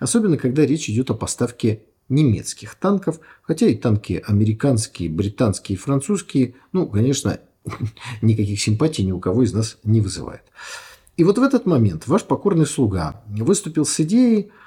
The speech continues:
а, добиться того, чтобы, первое,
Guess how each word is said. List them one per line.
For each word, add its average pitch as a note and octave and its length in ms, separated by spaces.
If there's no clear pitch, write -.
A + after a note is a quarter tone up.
а, G#2 420
добиться D3 960
того, C3+ 480
чтобы, B2 580
первое, G2 460